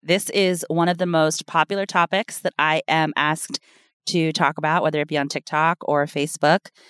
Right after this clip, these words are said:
And so I wanted to just make sure that it was part of the podcast launch trilogy of episodes. More importantly, I know that this is a topic that I am asked to talk about on social media, but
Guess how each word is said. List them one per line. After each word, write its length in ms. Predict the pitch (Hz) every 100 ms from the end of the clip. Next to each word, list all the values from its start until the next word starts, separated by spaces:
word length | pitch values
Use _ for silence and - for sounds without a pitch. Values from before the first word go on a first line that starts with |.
| _
And 200 | - 160
so 240 | 156 170 156
I 120 | 156
wanted 280 | 160 170 175
to 80 | 175
just 280 | 165 160 165
make 200 | 170 -
sure 220 | - 160
that 120 | 156
it 60 | -
was 120 | 151
part 300 | - 160 165
of 220 | 156 151
the 340 | 156 156 151 156 - _ _ _ _ -
podcast 680 | 185 185 - 175 165 -
launch 400 | 160 160 156 - -
trilogy 720 | - - 160 165 170 190 208 -
of 140 | 160 -
episodes. 760 | 143 160 - 165 208 359 - - _ _ _ _
More 340 | 190 226 320
importantly, 920 | 359 320 180 240 156 - 147 - 202 - _ _ _ _ _ _ _ -
I 60 |
know 140 | 190 208
that 100 | 208
this 140 | 208
is 100 | 190
a 60 | 185
topic 320 | 185 165 165
that 100 | 151
I 120 | 151
am 100 | 151
asked 180 | 147 151
to 60 | 151
talk 240 | 143 143
about 180 | 139 135
on 140 | 135
social 280 | 143 135 165
media, 360 | 190 233 240 208
but 180 | 202